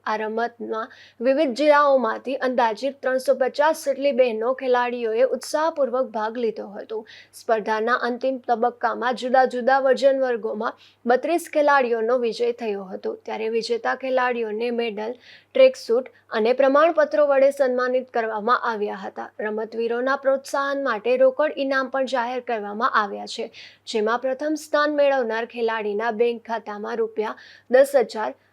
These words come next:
દ્વિતીયને રૂપિયા સાત હજાર તથા તૃતીય વિજેતાને રૂપિયા પાંચ હજાર આરટીજીએસ પદ્ધતિ દ્વારા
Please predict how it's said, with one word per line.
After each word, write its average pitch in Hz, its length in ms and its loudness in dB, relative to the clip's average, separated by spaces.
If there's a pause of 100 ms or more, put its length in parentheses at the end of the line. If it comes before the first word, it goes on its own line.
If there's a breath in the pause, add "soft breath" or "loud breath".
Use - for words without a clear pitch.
(140)
દ્વિતીયને 277 640 4
રૂપિયા 226 400 -2
સાત 285 280 4 (200)
હજાર 233 120 -6 (140)
તથા 240 320 -4
તૃતીય 269 480 -2
વિજેતાને 247 680 -2
રૂપિયા 233 380 -4 (260 loud breath)
પાંચ 285 240 4 (160)
હજાર 240 140 4 (220)
આરટીજીએસ 269 760 0
પદ્ધતિ 247 400 0 (100)
દ્વારા 226 300 2